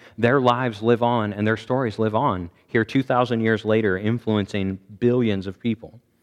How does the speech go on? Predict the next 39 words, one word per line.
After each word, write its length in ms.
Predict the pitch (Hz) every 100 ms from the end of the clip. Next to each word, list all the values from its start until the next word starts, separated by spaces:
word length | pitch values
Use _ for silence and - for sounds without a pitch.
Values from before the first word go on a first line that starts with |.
| _ _ _ -
And 120 | 127
then 120 | 143
there's 220 | 151 147 -
the 100 | 127
author 400 | 139 170 104 101
of 120 | 107
this 140 | 123
psalm, 400 | - 160 190 95
David. 460 | 92 139 233 - - _ _ _ _ _ _
David 480 | 113 156 190 190 165 _ _ _
was 480 | - 147 147 - - -
the 260 | 110 113 127
youngest 520 | 143 185 135 - -
in 100 | 120
a 60 | 117
family 340 | 139 151 147
of 80 | 127
seven, 440 | - 151 104 82 - _
and 100 | 120
he 100 | 123
grew 280 | 139 123 160
up 120 | 165
with 120 | 143 123
a 60 |
father 420 | - 131 143 131
wound. 380 | 101 92 76 71 _ _ _ _ _
You 100 | 107
know 60 | 117
what 100 | 113
I 60 |
mean? 280 | 117 123 131
Like, 160 | 104 -
sometimes, 640 | 113 107 120 120 113 - _ _ _ -
uh, 460 | 104 98 98 95 101 101
fathers 480 | - 113 120 117 123
mistreat 640 | 113 - - - 131 120
their 120 | 120
children, 360 | - 147 131 104
and 300 | 101 101